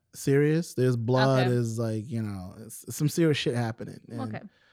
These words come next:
Speaker 1: season two, 'cause season one, there's a, a huge thing that happens, and it's not really spent time trying to figure out how it happened.
Speaker 2: Mm-hmm.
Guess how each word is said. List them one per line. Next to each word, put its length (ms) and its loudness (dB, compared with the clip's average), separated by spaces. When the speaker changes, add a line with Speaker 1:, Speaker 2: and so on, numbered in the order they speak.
Speaker 1:
season 360 4
two, 360 2
'cause 160 2
season 320 4
one, 220 6
there's 180 4
a, 260 2
a 60 -2
huge 400 2
thing 160 4
that 100 0
happens, 580 0
and 420 0
it's 520 -8
not 340 4
really 260 10
spent 460 2
time 320 2
trying 200 2
to 80 0
figure 260 0
out 120 -2
how 280 2
it 40 6
happened. 480 2
Speaker 2:
Mm-hmm. 300 -8